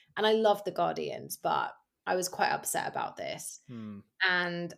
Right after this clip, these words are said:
Speaker 1: rather controversially, I have to say, I
Speaker 2: <laughs>
Speaker 1: actually think it's better.
Speaker 2: Wow.
Speaker 1: Yeah.
Speaker 2: Wow, I don't know if that's a hot take or not. I'll have to report back on it and <laughs> let you know.
Speaker 1: Well, I,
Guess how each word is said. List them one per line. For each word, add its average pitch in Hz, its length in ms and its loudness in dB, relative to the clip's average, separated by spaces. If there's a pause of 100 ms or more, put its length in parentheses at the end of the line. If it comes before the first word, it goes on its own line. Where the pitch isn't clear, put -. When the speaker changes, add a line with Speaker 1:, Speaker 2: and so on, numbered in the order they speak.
(160)
Speaker 1:
rather 233 320 2
controversially, 226 1300 -2 (600)
I 190 80 0
have 214 400 2
to 220 80 0
say, 190 720 4 (180)
I 190 100 -4 (120)
Speaker 2:
<laughs> 190 80 0
Speaker 1:
actually - 380 -2
think 208 280 -4
it's - 140 -8
better. 190 560 2 (600)
Speaker 2:
Wow. 143 920 0 (240)
Speaker 1:
Yeah. 185 260 0 (480)
Speaker 2:
Wow, 120 220 0
I 156 80 8
don't 156 120 4
know 196 60 6
if 185 60 -2
that's 147 160 4
a 127 60 4
hot 139 240 2
take 196 240 4
or 156 60 6
not. 113 120 2
I'll 117 240 4
have 143 80 -6
to 117 320 4
report 139 400 2
back 139 260 6
on 110 180 0
it 104 180 -6
and 135 120 -6 (120)
<laughs> - 80 -8
let 185 180 4
you 139 80 2
know. 151 180 4
Speaker 1:
Well, 381 200 8 (320)
I, - 60 -2